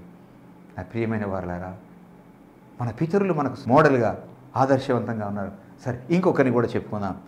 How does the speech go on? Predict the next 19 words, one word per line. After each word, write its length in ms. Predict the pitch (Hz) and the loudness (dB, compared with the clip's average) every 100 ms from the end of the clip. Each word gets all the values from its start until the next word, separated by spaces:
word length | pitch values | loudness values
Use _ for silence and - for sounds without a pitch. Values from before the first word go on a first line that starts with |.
| - - - - | -20 -20 -12 0
శ్రద్ధ 260 | 147 135 | 0 4
కలిగిన 320 | 135 131 120 113 | 4 4 4 2
వాడు 260 | 113 113 - | 2 2 2
ఏలుబడి 400 | 143 139 120 117 | 2 2 0 -2
చేయును, 460 | - 101 95 95 90 - - - | -4 -8 -8 -10 -14 -18 -10 -4
శ్రద్ధ 220 | 120 113 | -2 -2
కలిగిన 280 | 107 110 107 | -2 -2 0
వాడు 340 | 123 202 226 - - | 2 2 0 -8 -4
ఏలుబడి 420 | 110 120 113 107 - | 0 0 0 -4 -6
చేయును. 220 | 101 90 87 - - - - | -8 -8 -10 -14 -20 -20 -6
ఇదే 320 | 139 170 214 247 | 6 10 10 10
విధంగా 800 | 226 190 135 117 127 170 - - - - | 8 6 6 6 6 4 -2 -16 -20 -4
దాసులుగా 680 | 104 123 196 202 226 220 226 | 4 10 10 10 8 10 10
కొనిపోబడ్డారండి. 920 | 202 190 180 160 147 131 120 107 95 - - - - - - - - - - 120 | 8 4 2 4 4 4 2 0 -8 -10 -20 -20 -20 -20 -20 -20 -20 -20 -6 6
దాసులుగా 540 | 151 208 214 214 202 | 10 10 8 6 8
కొనపడ్డారు 500 | 196 180 165 160 151 | 8 8 6 6 6
యూదా 300 | 135 143 147 | 4 4 4
దేశం 360 | 135 123 127 113 | 4 0 -2 -6
నుంచి 420 | 110 113 107 | -6 -6 -6